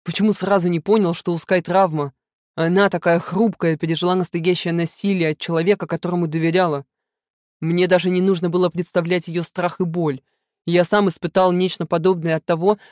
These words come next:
кого называл отцом. Миссис Лоуренс открыла дверь достаточно быстро. Её лицо осветилось улыбкой при виде меня.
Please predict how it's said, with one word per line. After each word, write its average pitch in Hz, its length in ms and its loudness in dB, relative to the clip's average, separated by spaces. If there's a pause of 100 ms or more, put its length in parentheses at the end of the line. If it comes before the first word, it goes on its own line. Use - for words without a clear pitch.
кого 180 220 2
называл 175 360 2
отцом. 147 460 -4 (1000)
Миссис 180 360 -4
Лоуренс 196 400 4
открыла 180 400 -2
дверь 170 240 0
достаточно 165 580 -4
быстро. 156 460 -8 (460)
Её 170 220 2
лицо 185 300 2
осветилось 170 640 -4
улыбкой 165 540 0
при 160 240 -6
виде 156 240 -6
меня. 151 320 -4